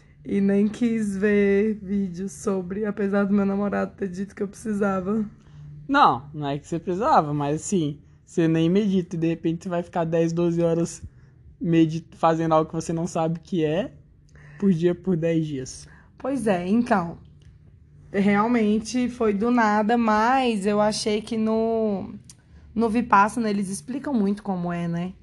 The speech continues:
Speaker 1: Eles não chegam e falam, "Galera, senta aí e medita." Eles falam, "Ó, agora você vai prestar atenção na sua respiração." E aí é simples, eles não,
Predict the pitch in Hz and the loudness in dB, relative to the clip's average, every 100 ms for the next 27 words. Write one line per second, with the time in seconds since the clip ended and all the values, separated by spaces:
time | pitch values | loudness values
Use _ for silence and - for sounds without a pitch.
0 | - - - - 185 196 214 208 233 220 | -20 -20 -8 0 2 2 2 2 0 0
1 | 208 220 208 190 180 196 202 208 190 190 | 2 2 4 0 0 0 2 0 0 -4
2 | - 208 214 208 202 202 170 180 - 151 | -2 -2 0 2 2 2 0 -6 -8 -12
3 | 143 - - - - - - - 170 175 | -14 -16 -20 -20 -20 -20 -20 -14 -10 -4
4 | 185 180 185 202 202 180 165 175 180 202 | -2 0 2 4 4 2 -2 -4 -2 -2
5 | 214 233 233 208 196 190 202 226 240 233 | -2 -4 -2 0 2 2 2 0 -2 -2
6 | 220 220 214 220 226 240 247 262 269 269 | 0 0 0 0 0 -2 0 0 0 0
7 | 269 285 285 262 202 190 202 214 254 339 | 0 0 0 0 2 0 0 2 0 -2
8 | - 427 247 208 202 175 185 196 220 214 | -2 -2 0 0 -4 -4 -4 -2 -4 -4
9 | 269 311 311 285 | -4 -6 -8 -10